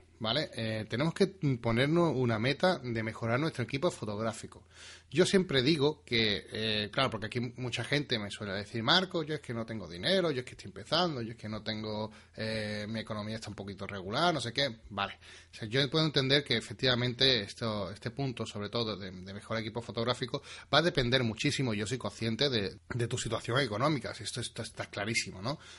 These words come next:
Pero, ojo, es que esto es fundamental, es que si no vamos mejorando nuestro equipo, eh, año tras año, vamos a tener un equipo anticuado en nada. La tecnología avanza muchísimo y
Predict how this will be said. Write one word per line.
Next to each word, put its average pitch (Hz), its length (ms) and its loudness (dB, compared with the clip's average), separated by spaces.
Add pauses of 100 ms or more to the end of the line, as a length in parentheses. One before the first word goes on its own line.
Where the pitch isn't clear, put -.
(180)
Pero, 180 420 10
ojo, - 360 -2 (180)
es 117 160 -4
que - 80 -4
esto 165 160 2
es - 80 0
fundamental, 110 720 0
es 113 80 -6
que 147 140 -2
si - 160 -2
no 147 160 4
vamos 123 400 2
mejorando 117 360 0
nuestro 139 220 0
equipo, 123 380 -2 (160)
eh, 113 160 2
año 135 240 4
tras 139 240 2
año, 135 300 0 (380)
vamos 131 320 2
a 143 60 2
tener 127 180 2
un 143 100 4
equipo 139 280 -2
anticuado 127 560 4
en 120 80 4
nada. 113 200 4
La 104 60 0
tecnología 110 480 2
avanza 135 280 4
muchísimo 131 640 0 (300)
y 139 200 0